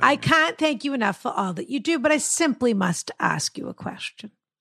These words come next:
Speaker 1: I have a bachelorette party coming up in a few weeks. I am the gay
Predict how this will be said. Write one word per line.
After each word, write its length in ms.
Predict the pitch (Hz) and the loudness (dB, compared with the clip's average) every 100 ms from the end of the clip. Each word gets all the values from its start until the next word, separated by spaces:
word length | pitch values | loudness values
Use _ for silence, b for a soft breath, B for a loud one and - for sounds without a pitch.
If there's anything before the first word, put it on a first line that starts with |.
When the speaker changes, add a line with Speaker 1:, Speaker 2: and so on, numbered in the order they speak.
| _ B B B B - | _ B B B B 4
Speaker 1:
I 140 | 285 | 4
have 140 | 339 | 4
a 40 | 311 | 2
bachelorette 760 | 254 220 - - 240 208 - | 2 0 -2 -6 -4 -4 -2
party 280 | - 226 220 | 0 0 0
coming 320 | - 233 233 | -2 -4 -4
up 140 | 233 - | -6 -8
in 80 | 233 | -10
a 40 | |
few 180 | - 233 | -8 -6
weeks. 300 | 214 202 - - _ | -6 -6 -12 -18 _
I 240 | - 269 302 | 4 4 4
am 240 | 359 311 | 0 -4
the 80 | 226 | -6
gay 540 | 175 - 240 247 294 | -6 0 2 2 0